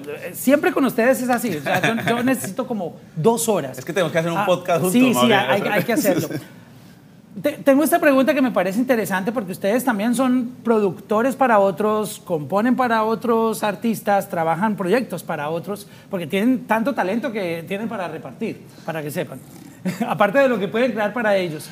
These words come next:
Speaker 2: Stop it. Sí, sí, sí.
Speaker 1: ¿Cómo fue proteger estas canciones de que cayeran en, en esa... En ese negocio de, "Mira, esa está buena, dámela pa' mi álbum", o "Yo la quiero como sencillo"?
Speaker 2: Es,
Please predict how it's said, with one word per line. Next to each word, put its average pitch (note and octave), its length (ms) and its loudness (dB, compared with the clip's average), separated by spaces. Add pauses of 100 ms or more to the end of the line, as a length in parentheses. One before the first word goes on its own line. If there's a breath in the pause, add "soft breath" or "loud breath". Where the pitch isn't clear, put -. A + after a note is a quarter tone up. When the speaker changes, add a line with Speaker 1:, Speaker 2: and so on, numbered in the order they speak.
Speaker 2:
Stop E3+ 320 2
it. D3 80 -6 (180)
Sí, A2+ 80 -14
sí, A2 80 -12
sí. A2 40 -14
Speaker 1:
¿Cómo F4+ 380 2
fue A#3+ 600 0 (340)
proteger G#3 960 -2 (420)
estas A#3 500 0
canciones G3 1000 0
de F3+ 160 -6
que E3+ 160 -10
cayeran F#3 680 -2 (680)
en, E3+ 380 -6 (560 loud breath)
en F#3 160 2
esa... A#3 540 6 (760)
En G3 140 -2
ese A#3+ 160 4
negocio A#3+ 380 4
de, A#3+ 140 2
"Mira, F4 440 2
esa G#3 140 0
está A3+ 180 0
buena, B3 540 0
dámela F3+ 300 -4
pa' F#3+ 100 -2
mi G#3 140 0
álbum", C4 500 4 (260 loud breath)
o G3 80 -2
"Yo G3+ 120 2
la G#3 100 0
quiero G#3 220 0
como F#3 160 -4
sencillo"? A#3 880 2
Speaker 2:
Es, F3 220 0